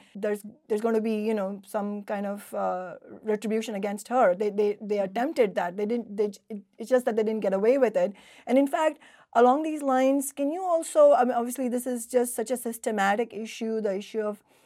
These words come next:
sexual harassment, abuse, and even rape. And in fact, we, you mentioned gymnastics. Obviously, most people who are watching this will know the, what, what's now come to be the biggest sexual abuse and harassment scandal in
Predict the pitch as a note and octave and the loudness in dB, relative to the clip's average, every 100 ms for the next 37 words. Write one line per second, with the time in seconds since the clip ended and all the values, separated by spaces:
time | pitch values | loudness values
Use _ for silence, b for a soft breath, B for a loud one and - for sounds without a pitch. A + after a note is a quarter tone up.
0 | b b A3 G#3 A3+ A3+ G#3 G#3 A3 G#3+ | b b -6 -6 -6 -2 0 0 0 -6
1 | G#3 G#3+ F#3+ G#3+ G#3+ A3 G#3 G#3 G3+ G3+ | -6 -6 -6 -4 -2 -4 -4 -4 -4 2
2 | A3+ A3+ A3+ A3 A3 G#3+ A#3+ A#3+ b b | 6 6 4 -4 -4 2 2 2 b b
3 | b G#3+ A#3 A#3 C4 B3 B3 A3+ G#3+ G#3 | b -6 -2 2 2 2 0 0 0 0
4 | G3+ A#3 A#3+ A3+ G#3+ G#3 A3+ A#3 A3+ A3 | 0 0 0 0 -2 -4 -4 -2 -2 -2
5 | G#3+ G#3+ A3 A#3 A#3+ A3+ A3 A3 G3+ G3 | -4 -2 0 0 -4 -4 -2 0 0 -2
6 | A3 G#3+ G#3+ G#3 G3+ G3+ G#3 G#3 G3+ G3 | -2 -4 -4 -4 -2 -2 0 0 -2 -6
7 | G#3 G#3 G#3 b b b b G#3+ G#3+ G#3+ | -4 -4 -6 b b b b 2 4 -2
8 | G#3+ A3+ A3+ A3+ A3+ A3 G#3+ A3 A#3 G#3 | -2 0 4 4 2 -2 -4 -6 -6 -6
9 | A3 G#3+ G#3+ G#3 G3+ F#3+ F3+ G3 A#3 A3 | -4 -6 -2 2 2 2 -2 6 6 6
10 | C4 A3 - - G#3 A3+ G3+ - G#3+ G3+ | 2 2 -4 -16 -10 -8 -8 -4 0 0
11 | F#3+ G#3+ G#3+ G#3 G#3+ G3 G3+ G#3 G#3+ G#3+ | -2 -6 -8 -10 -10 -8 -6 -6 -8 -8
12 | G#3+ G3 G3+ G3+ G3+ G3+ | -6 -4 -4 -4 -4 -6